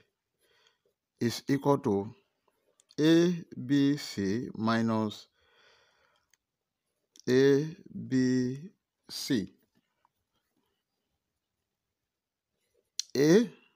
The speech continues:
plus B minus B minus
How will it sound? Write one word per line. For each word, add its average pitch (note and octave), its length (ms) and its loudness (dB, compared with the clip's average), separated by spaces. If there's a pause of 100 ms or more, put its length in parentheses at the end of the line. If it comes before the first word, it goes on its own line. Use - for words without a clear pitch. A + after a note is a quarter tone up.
(880)
plus C3 420 0
B C3 640 0
minus A#2+ 840 0 (240)
B C#3+ 540 0 (800)
minus A#2 640 0